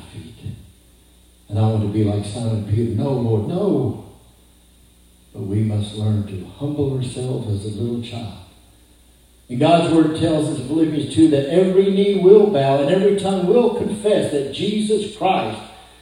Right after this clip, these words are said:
is Lord. And so they left the upper room,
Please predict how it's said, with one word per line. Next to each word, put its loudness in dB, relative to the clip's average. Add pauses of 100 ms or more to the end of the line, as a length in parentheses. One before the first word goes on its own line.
(180)
is -4
Lord. 0 (2750)
And -2
so 0
they 2
left 2
the 2
upper -6
room, -6